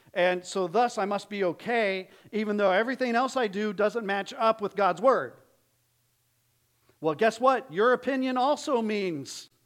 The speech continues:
nothing when you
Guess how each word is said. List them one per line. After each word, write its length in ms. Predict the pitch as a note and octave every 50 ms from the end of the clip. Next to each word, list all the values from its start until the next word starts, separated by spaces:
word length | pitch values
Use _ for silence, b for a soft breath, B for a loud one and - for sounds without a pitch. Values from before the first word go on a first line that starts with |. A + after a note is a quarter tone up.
| _ _ _ _ _ _ _ _ _ _ _ _ _ _ _ _ _ _ _ _ _ _ _
nothing 480 | - E3+ E3 F3 E3 - - C3+ A2 F#2+ - _ _ _ _ _ _ _ _ _ _ _ _ _ _ _ _ _ _ _ _ _ _ _ _ _ _ _ _ _ _ _ _ _ _ _ _ _ _ _ _ _ _ _ _ _ _ _ _ _ _ _ _ _ _ _ _ _ _ _ _ _ _ _ _ _ _ _ _ _ _ _ _ _ _ _ _ _ _ _ _ _ _ _ _ _ _ _ _ _ _ _ _ _ _ _
when 240 | C3 B2+ C3+ C#3
you 320 | C#3 C#3 C3+ C3+ C3 B2+